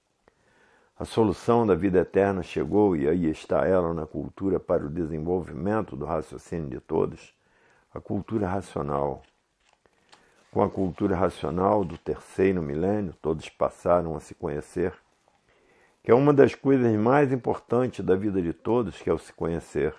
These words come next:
Porque todos que já passaram a se conhecer sabem como deixar de ser animal racional, pensador,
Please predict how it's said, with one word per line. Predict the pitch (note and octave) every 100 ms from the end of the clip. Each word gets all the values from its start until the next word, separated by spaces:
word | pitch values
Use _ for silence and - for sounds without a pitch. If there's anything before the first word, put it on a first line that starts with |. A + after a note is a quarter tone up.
| _ _ _ _ _ _ _ _ _ _ _ -
Porque | F2 -
todos | - - B2 A#2+
que | - -
já | E2+ G2
passaram | - D#2 - F2+ F2 D2+
a |
se | - -
conhecer | D#2+ D#2 C#2+ - F2+ F#2
sabem | - A2 A#2+ C3 E2+
como | - F#2 D#2+
deixar | D2+ - F#2 E2+ D#2+
de |
ser | - E2+ D#2+
animal | D#2+ E2 E2 D#2+
racional, | D#2 - D2 D#2 E2
pensador, | D#2+ - D2+ - C#2+ D2 G2 G#2